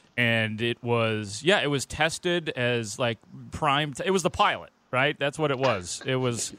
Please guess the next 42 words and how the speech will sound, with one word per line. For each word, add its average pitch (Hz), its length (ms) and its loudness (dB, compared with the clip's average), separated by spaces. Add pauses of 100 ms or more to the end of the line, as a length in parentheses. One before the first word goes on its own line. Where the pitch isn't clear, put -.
(280)
<laughs> - 300 -20
it 143 200 2
was 139 200 2
What 156 240 2
Mark 151 240 0
Heard, 151 260 0
the 117 60 -8
pilot, 135 580 0 (100)
and 127 360 -4
the 123 80 -4
ratings 135 420 -2
were 127 180 -4
off 120 280 0
the 127 80 -10
chart. 147 480 2
Now, 123 160 -2
the 110 60 -6
key 160 420 -4
is 120 160 0
the 120 120 -4
follow-up 135 560 2
today, 139 500 0 (180)
and 139 120 0
I 127 40 4
will 156 160 0
tell 220 260 -4
you 101 220 -10 (320)
that 139 120 2
even 170 300 -2
though 139 520 2 (300)
I 127 100 2
exhausted 131 680 0
a - 20 2
lot 120 640 0 (100)
on 120 220 0
What 123 160 0
Mark 123 240 -2
Heard 127 160 -4
yesterday, 123 360 -2
I 151 120 0
have 101 100 -4
five 151 800 -2